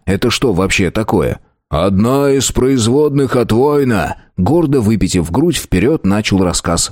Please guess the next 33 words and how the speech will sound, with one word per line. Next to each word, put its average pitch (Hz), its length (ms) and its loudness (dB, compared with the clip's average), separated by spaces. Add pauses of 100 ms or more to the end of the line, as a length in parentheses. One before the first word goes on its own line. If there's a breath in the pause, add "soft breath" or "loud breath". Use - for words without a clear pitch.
(100)
братец. - 580 -4 (340 soft breath)
«Увеличенный 107 680 2
урон 117 460 2
и 117 60 0
защита, 107 680 0 (220 soft breath)
только 226 320 2
вот 220 160 0
эффект 208 560 0
кратковременный. 85 880 -2 (140)
Скинуть 262 460 0
билд?» 78 380 0 (320 soft breath)
«Вот 151 380 2
уж - 160 0
нет», 104 280 0 (140 loud breath)
отмахнулся 104 640 0
я. 80 240 0 (160 loud breath)
«Вон, 101 400 2 (140 loud breath)
Менври 104 540 0
скинь, 80 400 -4
у 104 100 0
неё 120 260 0
опыт 104 460 -2
по 101 80 -2
этому 101 420 0
делу 117 320 2
куда 127 440 0
как 95 200 -4
обширный. 67 680 -2 (200 soft breath)
Лет 240 280 0
сто 160 280 0
как 104 220 -2
минимум, 76 640 0
да, 202 380 0